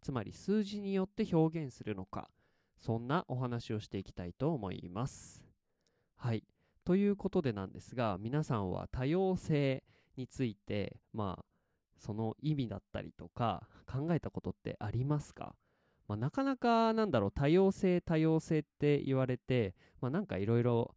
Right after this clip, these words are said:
いろんなものが乱立してるんだとか、まあ、なんかざっくりとしたイメージはあるかと思いますが、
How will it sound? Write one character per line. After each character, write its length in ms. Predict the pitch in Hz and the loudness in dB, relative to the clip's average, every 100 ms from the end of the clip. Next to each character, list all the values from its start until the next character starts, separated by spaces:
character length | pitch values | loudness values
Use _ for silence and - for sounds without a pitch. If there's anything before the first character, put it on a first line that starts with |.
| _ _ | _ _
い 80 | 110 | 0
ろ 120 | 131 | 2
ん 60 | 139 | 4
な 80 | 135 | 4
も 140 | 135 | 4
の 140 | 131 | 2
が 160 | 104 95 | -2 -4
乱 160 | 107 120 | -4 -4
立 220 | 123 120 | -4 -6
し 100 | - | -4
て 80 | 117 | -4
る 120 | 113 | -4
ん 60 | 101 | -6
だ 120 | 92 | -10
と 120 | 95 | -10
か、 320 | - 92 90 - _ _ | -6 -6 -6 -12 _ _
ま 100 | 113 | -8
あ、 20 | 117 | -6
な 80 | |
ん 60 | 151 | -6
か 160 | - - | -8 -6
ざ 120 | 135 | -6
っ 60 | - | -4
く 80 | 254 | -4
り 100 | 226 | -2
と 120 | 123 | -2
し 80 | - | -2
た 100 | 113 | -4
イ 80 | 110 | -2
メ 140 | 113 | -2
ー 20 | |
ジ 100 | 101 101 | -4 -4
は 100 | 101 | -4
あ 40 | |
る 60 | 101 | -6
か 140 | 104 | -8
と 100 | 95 | -8
思 180 | 95 98 | -6 -6
い 60 | |
ま 140 | 101 113 | -6 -6
す 140 | 139 | -4
が、 260 | 170 143 | -2 -2